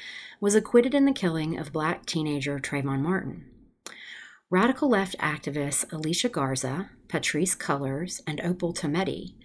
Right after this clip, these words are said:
claim credit for the slogan and the hashtag. Following the Michael Brown shooting in August twenty fourteen, Dream Defenders, an organization co-founded by the Acorn-affiliated Working Families Party activist and Occupy Wall Street organizer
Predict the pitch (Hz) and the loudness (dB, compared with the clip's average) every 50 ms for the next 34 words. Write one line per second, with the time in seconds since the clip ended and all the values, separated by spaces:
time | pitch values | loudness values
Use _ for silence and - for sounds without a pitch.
0 | - - - - - - - - - 202 196 202 190 - 190 190 233 - - 254 | -18 -18 -16 -16 -18 -18 -16 -2 2 4 4 4 2 0 0 0 0 2 2 0
1 | 233 233 233 - - 170 156 156 156 147 147 143 - - 147 156 160 160 151 156 | 0 0 -2 -2 -2 -2 -2 0 -2 -2 -4 -4 -4 -4 -2 -2 -2 0 0 0
2 | 143 131 - - - - - - 185 175 - - _ _ _ _ _ _ - - | 0 0 -2 -4 -6 -8 -10 -10 -12 -14 -18 -20 _ _ _ _ _ _ -20 -18
3 | - - - - - _ - 190 175 208 254 269 302 294 269 240 208 190 190 202 | -18 -18 -18 -20 -18 _ 4 6 6 8 8 8 8 8 8 8 6 4 4 2
4 | - 214 190 185 175 170 165 165 - - 233 233 202 151 151 147 135 - 143 143 | 0 0 2 2 2 2 2 2 2 2 2 2 2 2 0 -2 -2 -2 -2 -2
5 | 143 143 - - - - 143 139 139 - 131 127 - - - - 240 240 202 156 | -2 -4 -4 -4 -4 -4 -4 -4 -4 -6 -6 -8 -8 -8 -2 0 2 2 2 2
6 | 139 139 143 151 - 165 165 208 240 277 302 254 185 - - 131 123 120 123 - | 0 0 -2 -4 -6 -2 2 4 6 6 6 4 2 0 -2 -2 -2 -2 -4 -6
7 | 147 147 135 - - - 160 156 165 175 185 208 220 208 185 175 160 160 - - | -6 -8 -8 -8 -6 -4 -4 0 2 2 2 2 2 2 2 0 0 0 0 -2
8 | 160 151 - 180 214 214 - 175 156 151 143 143 143 139 139 139 131 - - 156 | -4 -2 0 -2 -2 0 0 -2 0 0 -2 -4 -4 -4 -2 -2 -2 -2 -2 -2
9 | 180 180 - 202 190 190 185 185 - 165 156 156 151 147 143 139 143 135 135 139 | -4 -2 -2 0 2 2 2 0 -2 -4 -2 0 0 0 0 -2 -2 -4 -4 -2
10 | 151 160 160 - 175 165 - - 147 143 143 143 147 147 143 - - - 147 139 | -2 -2 0 0 -2 -2 -2 -4 -4 -4 -2 -2 -2 -4 -4 -6 -6 -4 -4 -2
11 | 135 135 135 139 - 135 131 131 - 170 135 139 135 - - - - - - 151 | 0 0 -2 -2 -2 -4 -6 -4 -4 -6 -6 -6 -6 -6 -6 -4 -6 -6 -4 -4
12 | 147 147 143 - - 147 - 175 175 170 160 151 147 147 147 143 139 139 - - | -4 -4 -4 -6 -8 -4 -4 -4 -2 -2 -2 -2 0 -2 -2 -4 -2 -4 -4 -2
13 | 160 143 - - 165 147 147 147 147 143 143 139 135 143 139 - | -2 -4 -4 -4 -6 -6 -4 -4 -4 -4 -4 -4 -4 -6 -8 -6